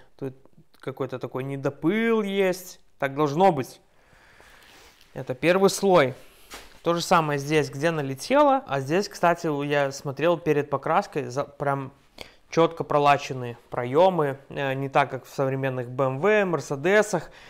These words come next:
Там, где лака вообще ни хера нет. В Тесле здесь все прям пролачено полноценно. Не только эта часть, где там робот выкрашивает, но и вот здесь. То есть здесь это все надо будет пролачить.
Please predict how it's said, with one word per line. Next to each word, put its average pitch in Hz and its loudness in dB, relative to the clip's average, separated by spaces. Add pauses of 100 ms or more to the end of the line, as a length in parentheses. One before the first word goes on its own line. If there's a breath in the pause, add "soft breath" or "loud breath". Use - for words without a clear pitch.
(480 loud breath)
Там, 135 2
где 139 0
лака 147 4
вообще 139 -2
ни 147 -2
хера 139 0
нет. 127 -6
В - -20
Тесле 196 0
здесь 143 -4 (220)
все 156 0
прям 143 0 (440)
пролачено 143 2
полноценно. 143 -2
Не 127 -8
только 165 0
эта 226 4
часть, - -2 (800 soft breath)
где 139 -2
там 147 0
робот 151 4
выкрашивает, 139 -2
но 139 0
и 165 0
вот 160 -2
здесь. 135 -2
То 123 -10
есть - -14
здесь 131 -4
это 151 -4
все 147 -6
надо 143 -4
будет 139 -6
пролачить. 139 -2